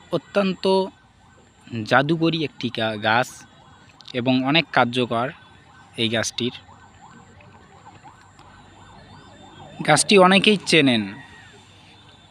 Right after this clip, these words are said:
আমাদের উত্তর অঞ্চলে এই গাছটির নাম ভেটে গাছ বলতে হয়। <coughs> ভেটে গাছ বললে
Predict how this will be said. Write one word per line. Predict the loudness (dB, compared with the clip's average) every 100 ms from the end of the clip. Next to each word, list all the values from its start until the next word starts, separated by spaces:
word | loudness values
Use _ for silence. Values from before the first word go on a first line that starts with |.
| -20 -20 -20 -20 -20 -20 -4
আমাদের | 0 2 4 2
উত্তর | 0 -2 0
অঞ্চলে | 0 0 -2 -2 -2 -6 _ -20 _ _ -20 -14
এই | -4 0
গাছটির | 0 -2 -4 -4
নাম | -2 -2 -2 -6 -12 _ _ -20 _ _ -20 _ -20 -20 _ -20 -20 -20 -20 -20 -20 -20 -20 -20 -12
ভেটে | -2 2 4 4
গাছ | 4 0
বলতে | -4 -4 -4
হয়। | -6 -8 -14 -20 -20 -20 -20 -20 -20 -20 -20 -20 -20 -20 -20 -20 -20 -20 -20 -20 -6 2
<coughs> | 4 4 0 -6 -20 -20 -20 -20 -20 -20 -20 -20 -20 -20 -20 -20 -20 -12 -6 -2
ভেটে | 0 4
গাছ | 4 2
বললে | 0 0 0 0